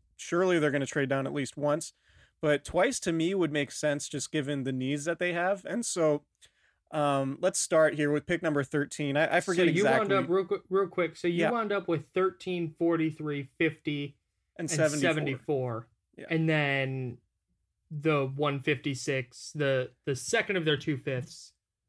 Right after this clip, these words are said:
Speaker 1: Yeah,
Speaker 2: A
Speaker 1: traded
Speaker 2: six and
Speaker 1: away.
Speaker 2: two sevenths. Okay, got it. Okay.
Speaker 1: Yeah, so, um, admittedly, I, I don't remember who was on the board and, and what transpired at each pick because I've been messing around with a lot of mocks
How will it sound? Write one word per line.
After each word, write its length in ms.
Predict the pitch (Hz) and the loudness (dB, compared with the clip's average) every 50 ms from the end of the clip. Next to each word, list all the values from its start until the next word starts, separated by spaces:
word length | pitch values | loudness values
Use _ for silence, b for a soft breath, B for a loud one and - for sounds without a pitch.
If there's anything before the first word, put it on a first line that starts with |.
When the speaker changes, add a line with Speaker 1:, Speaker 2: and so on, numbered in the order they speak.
| _ _ _ _ _ _ _ _ _ _ _ | _ _ _ _ _ _ _ _ _ _ _
Speaker 1:
Yeah, 280 | - 165 175 160 135 - | -4 2 2 4 4 2
Speaker 2:
A 80 | 180 156 | 0 -4
Speaker 1:
traded 300 | - - 170 160 151 143 | -2 2 2 2 2 2
Speaker 2:
six 20 | |
and 80 | 139 131 | 2 0
Speaker 1:
away. 100 | 120 - | 0 -2
Speaker 2:
two 60 | - 123 | -4 -6
sevenths. 420 | - 110 - - - _ _ _ _ | -12 -14 -16 -18 -20 _ _ _ _
Okay, 220 | - 156 - 147 127 | -6 -6 -4 -6 -8
got 160 | - - - | -8 -12 -16
it. 60 | - _ _ _ _ - - | -18 _ _ _ _ -16 -10
Okay. 120 | 160 151 | -6 -6
Speaker 1:
Yeah, 160 | 147 - - - | -6 -6 -6 -8
so, 540 | - - - 190 180 170 165 160 160 - _ _ - _ _ _ - | -8 -4 0 4 6 6 6 4 2 0 _ _ -20 _ _ _ -2
um, 540 | 175 160 156 151 143 139 135 127 127 135 - - _ _ | 0 2 4 4 2 2 0 -2 -4 -6 -10 -14 _ _
admittedly, 520 | 165 160 170 185 185 180 170 170 165 156 156 | -2 0 2 2 2 2 4 4 6 6 6
I, 80 | 156 - | 4 4
I 120 | 151 160 | 2 2
don't 160 | 175 202 202 156 | 2 2 2 2
remember 720 | 180 165 147 147 147 147 147 143 147 147 143 143 139 135 | 0 2 2 2 2 2 2 2 2 2 2 2 2 0
who 160 | 131 151 151 | 0 0 0
was 240 | 143 147 147 131 151 | 2 2 0 0 0
on 160 | 143 139 139 | 0 0 0
the 80 | 135 131 | -2 -4
board 400 | 120 - 135 131 131 131 131 123 | -4 -4 -4 -2 0 0 0 -2
and, 200 | 127 127 123 131 - | -2 -4 -4 -6 -6
and 140 | 147 135 127 | -6 -4 -2
what 180 | 131 135 135 | 0 -2 -2
transpired 880 | - - - 143 135 131 - - - - 135 135 135 131 131 127 120 123 - _ _ | -2 -4 -6 -6 -4 -6 -8 -8 -8 -4 -2 0 2 2 2 0 -2 -6 -10 _ _
at 260 | - 147 156 151 - | 0 0 0 0 0
each 280 | 165 156 151 131 - - | -2 -4 -6 -6 -6 -4
pick 260 | - 165 185 180 - | -2 -2 -2 -2 -2
because 300 | - 160 - - 156 127 | -2 -2 -2 -2 -2 -2
I've 120 | 147 135 127 | -2 -2 -2
been 140 | 139 135 | -2 -2
messing 300 | 135 135 135 - 135 135 | -2 -2 -4 -4 -6 -4
around 240 | 131 127 131 131 131 | -4 -2 -2 -2 -4
with 100 | 127 120 | -6 -6
a 60 | - | -4
lot 180 | 127 127 127 127 | -2 0 0 0
of 60 | 127 | 0
mocks 360 | 123 127 127 131 - - - | -2 -2 -2 -4 -4 -6 -12